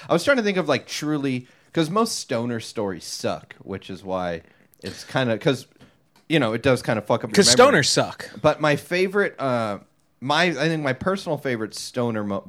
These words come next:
Speaker 1: being stoned moment for me was I had, uh, not used marijuana in qu-, many, many years.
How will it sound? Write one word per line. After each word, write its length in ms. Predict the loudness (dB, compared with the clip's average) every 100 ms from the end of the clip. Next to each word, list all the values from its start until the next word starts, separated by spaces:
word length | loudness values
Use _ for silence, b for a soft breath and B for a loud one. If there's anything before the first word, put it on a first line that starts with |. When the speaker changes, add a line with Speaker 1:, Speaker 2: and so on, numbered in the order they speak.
| -2
Speaker 1:
being 260 | 0 0 -4
stoned 460 | -8 -4 -2 -2
moment 360 | -2 -4 -6 -8
for 140 | -8
me 320 | -8 -6 -8 -8
was 380 | -8 -8 -10 -18 b b b
I 220 | -4 -2 -2
had, 340 | -6 -4 -2
uh, 180 | -2 -4
not 460 | -2 0 0 -2
used 760 | -8 -6 -4 -4 -8 -12 -20 -20 _ _ -6
marijuana 500 | -4 -2 -4 -4 -6
in 60 |
qu-, 140 | -14 -18
many, 300 | -6 -4 -4 -6
many 280 | -8 -10 -10
years. 560 | -12 -12 -14 -20 -20